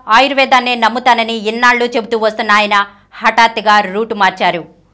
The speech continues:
కోవిడ్ నైన్టీన్ వ్యాక్సిన్ తాను కూడా తీసుకుంటానని గురువారం హరిద్వార్లో విలేకరులతో చెప్పారు. వైద్యుల్ని భూమిపైకి వచ్చిన దేవదూతలుగా అభివర్ణించారు.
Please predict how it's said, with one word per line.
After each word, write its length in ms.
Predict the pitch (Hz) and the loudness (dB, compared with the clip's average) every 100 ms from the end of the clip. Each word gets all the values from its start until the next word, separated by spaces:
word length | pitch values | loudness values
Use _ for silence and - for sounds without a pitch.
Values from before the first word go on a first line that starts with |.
| _ _ _ _ _ - | _ _ _ _ _ 2
కోవిడ్ 320 | 285 285 262 | 2 2 0
నైన్టీన్ 360 | 262 254 262 | 0 0 -2
వ్యాక్సిన్ 380 | 247 240 - 262 | 0 0 0 -6
తాను 280 | 240 254 269 | 2 2 2
కూడా 220 | 269 262 | 2 2
తీసుకుంటానని 840 | 247 247 247 254 240 233 233 233 190 | 2 -4 -8 0 0 0 -2 -6 -4
గురువారం 460 | 226 240 226 226 220 _ - | -2 4 4 2 -6 _ -2
హరిద్వార్లో 500 | 220 226 214 220 220 | -2 -2 0 2 2
విలేకరులతో 600 | 196 208 226 226 214 214 | -4 -4 -4 -2 -4 -4
చెప్పారు. 520 | 214 247 - 185 175 160 _ _ _ _ _ _ | -6 -6 -2 -2 -2 -8 _ _ _ _ _ _
వైద్యుల్ని 480 | 208 156 277 285 277 | 0 2 2 -2 -4
భూమిపైకి 540 | 214 247 285 277 262 262 | -4 -4 -2 0 -2 0
వచ్చిన 280 | 240 262 | -2 -2
దేవదూతలుగా 880 | 247 226 262 277 262 247 233 226 220 | -4 0 2 2 0 0 2 4 4
అభివర్ణించారు. 840 | 208 190 233 220 208 208 190 175 | 0 -2 -2 -2 -4 -2 -2 -2